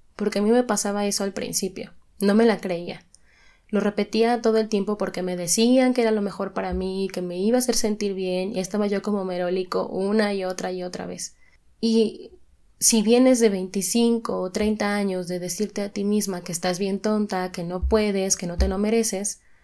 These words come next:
obviamente de un día para otro no te vas a creer que te lo mereces. Pero con el paso del tiempo y de los años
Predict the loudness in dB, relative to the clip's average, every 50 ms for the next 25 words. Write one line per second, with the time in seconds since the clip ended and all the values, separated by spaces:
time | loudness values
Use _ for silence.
0 | _ _ -20 _ -6 -2 -2 0 0 0 0 -2 -2 -2 -2 -2 -2 -2 -2 -2
1 | -4 -4 -4 -4 -4 -4 -6 -6 -8 -8 -8 -8 -8 -10 -10 -6 -2 0 0 -2
2 | -2 -2 -4 -2 0 0 0 0 0 -2 -4 -4 -4 -2 0 0 0 0 -2 -6
3 | -8 -8 -8 -6 -6 -6 -6 -6 -4 -4 -6 -6 -6 -10 -12 -12 -16 _ -20 -20
4 | _ _ _ -20 _ -20 _ -8 -8 -4 -2 -2 0 0 0 0 0 2 4 4
5 | 4 4 2 0 0 0 0 2 0 0 -2 -2 -2 -2 -2 -2 -2 -2 -2 -2
6 | -2 -2 -2 -2 -4 -4 -4 -4 -4 -4 -4 -6 -10